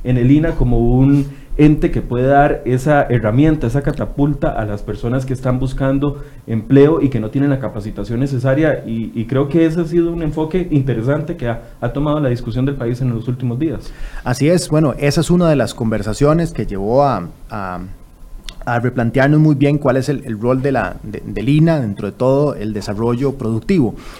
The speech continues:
Speaker 2: Y aquí lo interesante es que cuando se empieza a conversar sobre toda esta transformación productiva, eh, por las nuevas tecnologías, ¿verdad?, en los, en todos los sectores de la economía, eh,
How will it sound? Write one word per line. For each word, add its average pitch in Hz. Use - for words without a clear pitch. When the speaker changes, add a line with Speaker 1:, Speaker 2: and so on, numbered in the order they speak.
Speaker 2:
Y 131
aquí 135
lo 175
interesante 170
es 147
que 165
cuando 117
se 113
empieza 143
a 135
conversar 139
sobre 98
toda 110
esta 139
transformación 131
productiva, 135
eh, 101
por 107
las 101
nuevas 120
tecnologías, 131
¿verdad?, 107
en 117
los, 92
en 110
todos 170
los 165
sectores 139
de 135
la 117
economía, 135
eh, 123